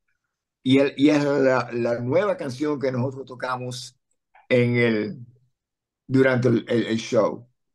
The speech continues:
el concierto. Ah, aparte de eso, son to-,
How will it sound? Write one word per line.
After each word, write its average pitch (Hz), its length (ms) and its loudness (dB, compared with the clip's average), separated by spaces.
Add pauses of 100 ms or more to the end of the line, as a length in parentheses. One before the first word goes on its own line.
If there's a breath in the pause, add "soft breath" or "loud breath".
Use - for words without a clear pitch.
el 123 180 0
concierto. 113 760 0 (1080)
Ah, 113 420 4
aparte 143 440 4
de 160 180 8
eso, 156 220 2
son 123 420 0
to-, - 360 0